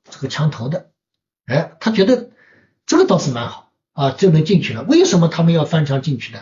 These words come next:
因为他们这个知道啊，在这个大院里面的三楼是个弹药库，因为他们家附近就在这个城隍庙的边上的。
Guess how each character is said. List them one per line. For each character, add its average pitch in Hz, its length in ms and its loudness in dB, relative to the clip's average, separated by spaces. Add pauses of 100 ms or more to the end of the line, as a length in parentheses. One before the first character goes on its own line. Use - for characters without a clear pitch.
因 156 140 0
为 165 80 4
他 165 160 -4
们 175 280 2 (720)
这 143 100 -4
个 143 140 -2
知 170 200 0
道 160 120 2
啊， 113 460 -8
在 165 140 0
这 214 240 0
个 120 440 -2 (360)
大 160 180 2
院 151 260 2
里 117 100 -6
面 131 240 -2
的 123 160 -8
三 202 400 2
楼 120 320 -2 (420)
是 - 140 -4
个 135 100 0
弹 156 200 2
药 131 120 2
库， - 260 -6 (800)
因 202 120 2
为 220 60 4
他 226 140 2
们 240 100 2
家 247 120 2
附 - 160 -4
近 180 160 4
就 269 120 4
在 - 280 -2 (640)
这 143 140 -4
个 131 180 -2
城 143 180 0
隍 143 140 2
庙 143 120 4
的 - 100 -4
边 147 200 4
上 123 200 -2
的。 - 100 -16